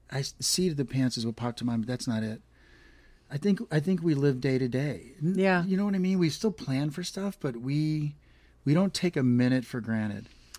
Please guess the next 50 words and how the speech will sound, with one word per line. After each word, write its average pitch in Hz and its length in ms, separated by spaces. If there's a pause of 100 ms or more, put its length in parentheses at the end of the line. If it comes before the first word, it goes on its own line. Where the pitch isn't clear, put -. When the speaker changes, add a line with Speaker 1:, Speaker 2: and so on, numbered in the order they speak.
(180)
Speaker 2:
No, 190 280
Speaker 1:
At 170 60
Speaker 2:
definitely 135 500
Speaker 1:
all. 165 60
Speaker 2:
not. 160 500
Speaker 1:
Never. 117 500
Speaker 2:
No. 190 140
Speaker 1:
And 175 380 (800)
I, 208 80
I - 20
just 285 240
learned, 180 360
I, - 120 (100)
I 175 100
just 202 200
love 196 160
that 175 80
we 151 100
talked 139 280
about 127 160
it 123 40
last 120 260
night. 110 200
Bottom 165 260
line 139 180
is 123 100
I 127 80
learned, 127 540 (880)
I 143 80
learned 139 320
so, 160 560
so 151 240
much 139 280
from 139 100
those 123 140
other 123 160
relationships 120 720
that - 80
at 190 100
the 185 60
Speaker 2:
Mm-hmm. 190 160
Speaker 1:
time 139 320
I 131 140
couldn't 135 320
see 139 220
the 123 120
forest 170 400
for 202 80
the 185 100
trees. 135 460